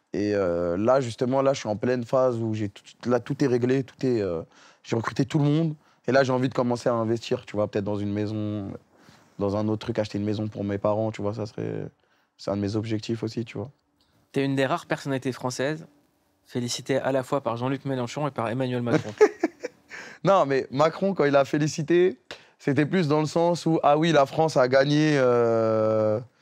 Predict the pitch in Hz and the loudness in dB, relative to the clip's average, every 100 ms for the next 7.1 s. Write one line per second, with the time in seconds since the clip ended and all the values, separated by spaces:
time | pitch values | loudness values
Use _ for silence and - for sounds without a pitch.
0 | _ _ _ _ - 107 113 123 127 139 | _ _ _ _ -4 0 2 4 4 2
1 | 135 127 120 117 113 127 131 127 127 123 | 2 2 2 0 -2 -2 0 2 2 2
2 | 117 131 139 156 170 _ _ _ _ 110 | 2 2 2 0 -4 _ _ _ _ -4
3 | 113 123 139 131 156 131 123 120 123 120 | -2 -2 0 0 2 4 4 2 2 0
4 | 113 - 127 120 113 110 107 113 117 110 | -2 -2 -2 2 2 2 0 -2 -2 -4
5 | 110 113 113 113 110 120 113 107 110 107 | -2 -2 0 0 0 0 -2 -2 -2 -4
6 | 101 104 107 117 113 - - 113 101 107 | -4 -4 -2 -2 -4 -6 -4 -4 -4 -10
7 | 110 | -10